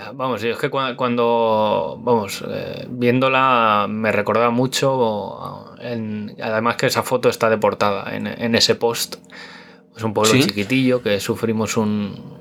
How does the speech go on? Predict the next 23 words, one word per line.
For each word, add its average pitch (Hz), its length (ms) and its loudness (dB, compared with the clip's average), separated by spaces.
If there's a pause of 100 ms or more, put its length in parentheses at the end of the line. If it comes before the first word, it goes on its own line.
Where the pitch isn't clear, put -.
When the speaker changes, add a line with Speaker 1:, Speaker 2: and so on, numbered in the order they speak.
(120)
Speaker 1:
un 104 580 -2
susto 120 320 0
muy 107 160 -4
grande 113 260 0
con 110 120 -2
el 107 120 -4
coche. 131 360 -2 (960)
Speaker 2:
Vale, 123 340 4
ya 139 140 4
sé 139 160 -2
cuál 123 200 2
es, 123 140 0
el 123 100 -2
de 127 80 0
que 127 100 -2
tiene 135 160 2
la 143 120 4
fuente 139 280 0
romana. 131 500 0
Speaker 1:
Sí. 110 440 0 (1120)
Que, 113 560 2
Speaker 2:
Vale. 104 200 2
Speaker 1:
em, 101 340 -6